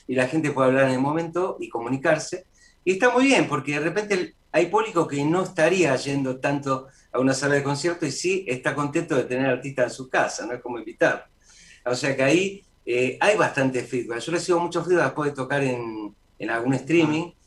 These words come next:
Speaker 1: Me escriben mucho por mail, me escriben mucho por Facebook,
Speaker 2: Claro, hay,
Speaker 1: Instagram.
Speaker 2: hay fe-, hay otro tipo de feedback, pero hay, hay, vos lo
Speaker 1: Pero
Speaker 2: sabés.
Speaker 1: lo hay.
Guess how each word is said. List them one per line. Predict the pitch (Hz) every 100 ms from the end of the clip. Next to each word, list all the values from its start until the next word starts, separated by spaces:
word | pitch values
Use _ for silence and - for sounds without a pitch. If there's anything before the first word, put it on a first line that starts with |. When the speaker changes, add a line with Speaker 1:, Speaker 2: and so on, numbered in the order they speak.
| _ -
Speaker 1:
Me | 123
escriben | 127 147 131
mucho | 156 156 139 160 151 143 -
por | 107 110
mail, | 147 143 135
me |
escriben | 113 127 120
mucho | 131 127
por | 110
Facebook, | - 147 131 131
Speaker 2:
Claro, | 180 160 180
hay, | 214
Speaker 1:
Instagram. | 214 214 220
Speaker 2:
hay |
fe-, | 226 214
hay | 214
otro | 233 226 202
tipo | 208 202
de | -
feedback, | 240 226 185
pero | 160 165 147
hay, | 120 - _
hay, | 117 113
vos | 113 139
lo | 143
Speaker 1:
Pero | 135
Speaker 2:
sabés. | 139
Speaker 1:
lo | 139
hay. | -